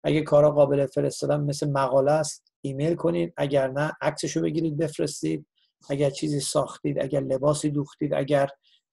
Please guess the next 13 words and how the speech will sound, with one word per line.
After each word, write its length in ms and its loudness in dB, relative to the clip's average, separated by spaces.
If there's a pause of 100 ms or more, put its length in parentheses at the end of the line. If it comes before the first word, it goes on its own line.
تندیسی 480 -4
درست 300 0
کردید، 440 2
اگر 220 0
کار 320 4
نمایشی 600 -2
دارین 240 2
انجام 340 -2
میدید، 360 -2 (720)
اه، 240 0
برندگان 520 0
مسابقه 580 -2
در 420 -4